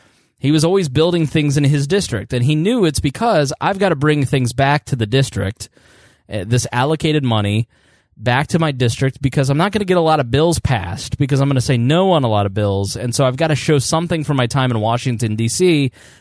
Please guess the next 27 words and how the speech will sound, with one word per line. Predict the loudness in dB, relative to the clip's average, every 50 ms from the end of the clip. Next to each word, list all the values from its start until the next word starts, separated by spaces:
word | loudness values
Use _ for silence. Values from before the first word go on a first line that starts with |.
| _ _
but | -4 -2 -2
it's | -2 -2 -4
completely | -2 -2 0 0 2 2 4 2 2 2 2 2 2
worth | 4 4 4 2 2 -2 -2
it, | -4 -4 -4 -4
because | -4 -2 0 0 2 2 2 2 0 0 -2
I'm | -2 0 0
going | 2 2 2 2
to | 2
be | 2 2 2
able | 2 2 0 2
to | 0
pass | 0 0 0 -2 -2 -2 -2
the | -4 -4 -2
Audit | 0 0 0 0 -2
the | -4
Fed | -4 -4 -2 -2 -2 -2 -2
bill, | -4 -4 -4 -4 -8
or | -6 -6 -6 -6 -6 -10 _ -18 -20 -20 -20 -14 -8
I'm | -6 -2 0
going | 2 2 2 2
to | 0
do | 0 0 -2
the, | -2 -4 -8 -6
these | -2 0 0 0 0
greater | 0 2 2 2 4 4 2 0
goods. | -2 -2 -2 -2 0 0 -2 -4 -6 -10 -14 -14